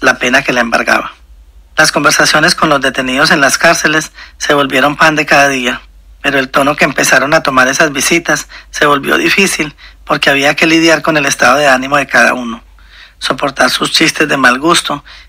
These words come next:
y hasta sortear propuestas con doble sentido. Me sentí muy mal,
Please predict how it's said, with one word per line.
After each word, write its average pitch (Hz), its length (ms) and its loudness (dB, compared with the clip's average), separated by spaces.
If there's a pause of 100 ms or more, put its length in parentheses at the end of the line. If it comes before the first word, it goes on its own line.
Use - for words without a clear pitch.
y 160 80 0
hasta 147 220 2
sortear 127 520 0
propuestas 151 600 -2
con 127 180 0
doble 123 240 0
sentido. 117 540 -4 (580)
Me 147 80 2
sentí 123 320 -2
muy 135 140 0
mal, 165 360 2